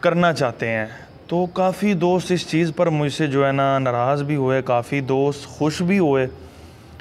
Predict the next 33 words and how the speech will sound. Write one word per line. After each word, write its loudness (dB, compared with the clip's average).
एक 2
दो 2
दोस्त 0
तो 4
इस -4
तरह 4
के 2
थे 2
जिन्होंने 0
गौसिया 0
फैंसी -2
बर्ड, 0
एक -2
बहुत -2
बड़ा 0
पाकिस्तान -2
के -2
अंदर 0
शामूज -2
में -2
नाम 0
है 0
दानिश -2
आरिफ, -2
उनको 2
payment 2
भी 2
कर 2
दी 0
थी, -2
अ, -10
advance 0
कुछ। 0